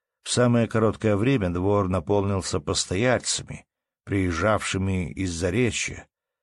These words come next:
Кое-кто из пешеходов подходил и со стороны города. Последние располагались кучками подле ворот и вокруг избы. В числе их особенно много было баб-проходимок,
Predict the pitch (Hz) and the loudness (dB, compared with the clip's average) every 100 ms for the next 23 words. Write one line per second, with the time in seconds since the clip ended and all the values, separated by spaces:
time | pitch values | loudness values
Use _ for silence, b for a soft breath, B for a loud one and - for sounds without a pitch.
0 | _ _ _ 175 175 151 156 151 - - | _ _ _ 2 2 2 2 2 0 -2
1 | 127 - 151 139 - 120 - 120 107 123 | -2 2 4 4 2 -2 -2 0 2 2
2 | 123 117 110 - 110 104 107 117 95 95 | 2 0 -2 0 2 2 2 2 2 2
3 | 85 80 67 - - _ _ _ _ 104 | 2 -2 -4 -10 -12 _ _ _ _ -4
4 | - 107 101 104 101 95 - 98 95 101 | 0 0 2 2 0 -2 -2 -2 0 0
5 | 95 82 - 139 - - 80 80 76 98 | 0 -2 -2 -2 -2 -4 -4 -4 -2 -2
6 | 85 90 98 113 135 95 - _ - 90 | 0 0 0 2 2 0 -6 _ -4 -2
7 | 82 95 90 - 85 76 82 123 98 _ | -2 -2 -4 -2 -4 -4 -2 -2 -2 _
8 | _ _ _ _ _ _ 110 - - 175 | _ _ _ _ _ _ -4 -2 0 0
9 | 147 131 - 147 131 123 123 135 120 110 | 0 0 2 0 2 2 4 2 2 0
10 | 85 123 120 113 87 87 113 - 107 104 | 0 0 2 0 0 0 0 -2 -4 -2
11 | 104 101 92 113 107 76 58 - - - | -2 -2 -2 -2 -2 -2 -4 -10 -18 -20